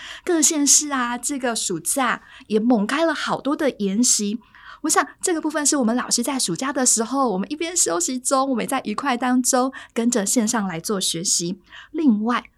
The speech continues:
老师很重要的部分也是多了解一下学校接下来会怎么安排跟运用这一块平板，在我的教学当中，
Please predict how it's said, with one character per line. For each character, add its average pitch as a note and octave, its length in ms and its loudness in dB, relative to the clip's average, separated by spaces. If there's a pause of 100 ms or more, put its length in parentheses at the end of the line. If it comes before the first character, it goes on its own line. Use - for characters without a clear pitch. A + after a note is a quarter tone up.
老 - 100 -10
师 D4+ 140 -2
很 C#4 240 -2
重 C4 160 2
要 B3+ 60 4
的 A3 80 2
部 A#3+ 160 -2
分 A#3+ 260 0 (140)
也 B3 100 -2
是 C4 140 0
多 F4 200 2
了 C4+ 200 0
解 B3+ 180 0
一 G#3+ 60 0
下 B3 300 -2 (200)
学 - 240 6
校 D4 240 2
接 E4 240 0
下 D#4+ 240 0
来 A3+ 160 2
会 C4+ 140 0
怎 G3+ 240 -2
么 F#3+ 160 2
安 B3+ 200 4
排 A3 240 -2
跟 A3+ 340 -4
运 A#3 200 4
用 A3 180 0
这 A3+ 220 0
一 F#3 80 -4
块 G#3+ 240 -4
平 F#3 260 -4
板， G3 240 -2 (320)
在 B3 180 0
我 G3+ 100 0
的 F#3+ 80 0
教 C4+ 240 -2
学 A#3 180 2
当 B3 240 4
中， C4 320 2